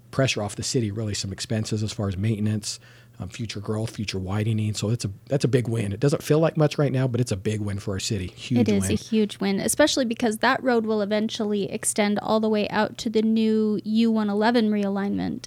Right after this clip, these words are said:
Speaker 2: And so it will be a very long stretch of road, and it will be nice to have dollars go into that road,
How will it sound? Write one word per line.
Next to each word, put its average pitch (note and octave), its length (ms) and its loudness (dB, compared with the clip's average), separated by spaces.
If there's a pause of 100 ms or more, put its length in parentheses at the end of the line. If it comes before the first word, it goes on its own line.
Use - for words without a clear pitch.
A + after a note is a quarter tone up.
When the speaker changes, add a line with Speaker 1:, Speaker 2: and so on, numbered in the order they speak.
Speaker 2:
And A3 220 -4
so G3+ 500 -2 (400)
it C#4+ 140 0
will D#4+ 100 2
be C#4+ 160 4
a A#3+ 60 4
very A3+ 340 4
long A3 260 0
stretch - 320 -2
of G#3 140 0
road, G3+ 460 2
and - 320 -2
it - 40 -4
will - 200 -4
be A3+ 140 2
nice A3 360 0
to G#3+ 240 0
have G3+ 420 -2
dollars G#3+ 460 -2
go G3+ 180 -2
into G#3+ 300 -4
that G#3 260 -2
road, - 460 -2